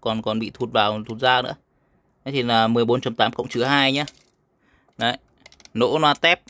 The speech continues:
là mười chấm năm cộng trừ hai. Đấy, tép này khoét tròn này, sau đó ở đây nó hơi khuyết một tí như này. Đó. Nỗ bên trong của bát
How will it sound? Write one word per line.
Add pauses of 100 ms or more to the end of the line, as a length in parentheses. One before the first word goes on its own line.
(120)
là
mười
chấm
năm
cộng
trừ
hai. (640)
Đấy,
tép
này (200)
khoét
tròn
này,
sau
đó
ở
đây
nó
hơi (100)
khuyết
một
tí
như
này. (800)
Đó. (580)
Nỗ
bên
trong
của
bát